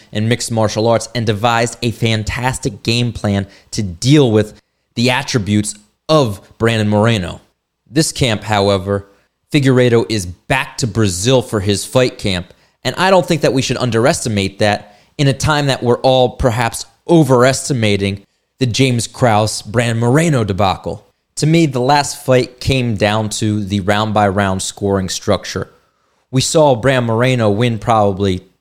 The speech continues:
two-thirds of the fight in terms of overall time, but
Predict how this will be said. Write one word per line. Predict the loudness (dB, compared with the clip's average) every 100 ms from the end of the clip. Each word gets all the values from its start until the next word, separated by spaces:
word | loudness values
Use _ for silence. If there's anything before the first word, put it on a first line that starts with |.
| _
two-thirds | 0 0 2 2 2 0 -6 -4
of | -4 -4
the | -6 -8
fight | -6 -2 0 -2 -6
in | -8
terms | -4 -4 -2 -2
of | -4 -6 0
overall | 2 2 2 2 0
time, | -4 -2 -2 -4 -8 -12 _ _ _ _ _
but | -2 0 0 -4